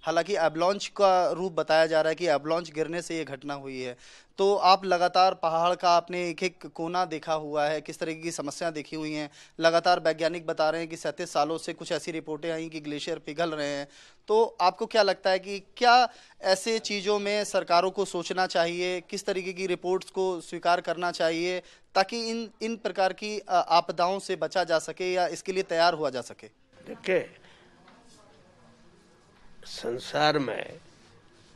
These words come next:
Speaker 2: जो बलवान है, शक्तिवान है, उसको पूजा जाता है।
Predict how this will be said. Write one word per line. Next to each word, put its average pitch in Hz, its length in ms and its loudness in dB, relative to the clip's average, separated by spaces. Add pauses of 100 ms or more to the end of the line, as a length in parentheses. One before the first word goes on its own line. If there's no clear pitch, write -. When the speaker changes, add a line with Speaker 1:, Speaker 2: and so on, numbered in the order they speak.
(1120)
Speaker 2:
जो 185 260 4
बलवान 139 640 0
है, 139 200 0
शक्तिवान 127 680 -4
है, - 340 -10 (840)
उसको 151 400 -6
पूजा 127 460 -4
जाता 95 360 -10
है। - 300 -18